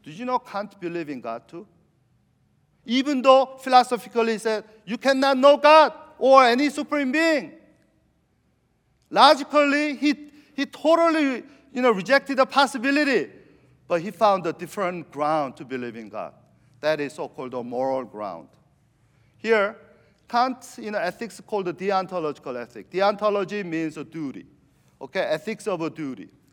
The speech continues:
So he believes that, uh, there are certain moral principles he called the categorical imperatives. That is, a moral maxims that, uh, everybody should, you know, comply to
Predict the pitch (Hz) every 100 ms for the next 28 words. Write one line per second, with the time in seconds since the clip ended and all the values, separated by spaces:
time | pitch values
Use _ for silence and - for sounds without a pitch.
0 | _ _ _ _ _ 220 202 170 277 285
1 | - 214 208 220 262 226 214 202 180 160
2 | 190 262 254 175 - 240 269 - 277 262
3 | 233 _ _ _ _ _ _ _ - 143
4 | 208 262 285 285 247 240 233 - 175 151
5 | 180 214 208 214 190 180 - 240 240 220
6 | 208 208 202 175 196 180 165 - 139 110
7 | - _ _ _ _ _ - 190 202 190
8 | 196 165 143 175 226 254 254 196 160 214
9 | 226 247 226 185 180 170 165 208 269 302
10 | 269 247 233 - 226 220 220 208 185 190
11 | 143 - 220 - 240 254 247 - 214 208